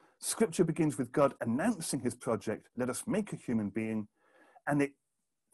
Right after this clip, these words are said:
finishes, it's brought to completion, it's brought to perfection with Christ himself saying, "Not my will, but thine,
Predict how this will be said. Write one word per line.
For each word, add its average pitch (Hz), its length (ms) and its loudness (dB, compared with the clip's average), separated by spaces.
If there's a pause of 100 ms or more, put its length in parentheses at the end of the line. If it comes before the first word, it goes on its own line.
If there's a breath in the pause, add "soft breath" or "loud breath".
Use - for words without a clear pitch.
(120)
finishes, 214 560 4
it's 120 100 -2
brought 156 300 4
to - 80 -12
completion, 160 680 -2
it's 117 100 -4
brought 147 300 2
to 117 80 -8
perfection 120 760 -4 (340 soft breath)
with 147 220 2
Christ 151 440 0 (200)
himself 226 680 0
saying, 123 500 0 (160)
"Not 165 240 6
my 143 240 6
will, 135 200 6
but 104 260 -2
thine, 160 480 4